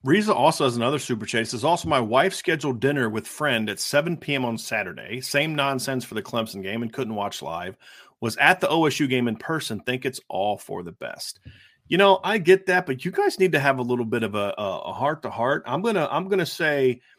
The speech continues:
uh, you need to have a chat with your wife and do one of two things. You need to remind her of, of Notre Dame's schedule, but you also need to give her, remember in high school, I don't know if they still do this, Vince, but remember when we were young, where, like, at your high school, like, you'd go to the, like, a local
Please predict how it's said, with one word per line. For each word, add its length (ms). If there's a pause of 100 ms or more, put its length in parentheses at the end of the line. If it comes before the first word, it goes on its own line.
(240)
uh, 440
you 180
need 160
to 100
have 200
a 40
chat 220
with 100
your 120
wife 340
and 100
do 120
one 180
of 60
two 160
things. 340
You 60
need 100
to 80
remind 500
her 360
of, 340
of 220
Notre 220
Dame's 420
schedule, 340
but 80
you 100
also 200
need 80
to 80
give 160
her, 220 (300)
remember 360
in 80
high 180
school, 280
I 60
don't 80
know 60
if 60
they 100
still 200
do 140
this, 140
Vince, 220
but 80
remember 240
when 100
we 80
were 120
young, 360 (540)
where, 200
like, 240
at 120
your 100
high 120
school, 260
like, 160
you'd 100
go 140
to 80
the, 80
like, 160
a 40
local 720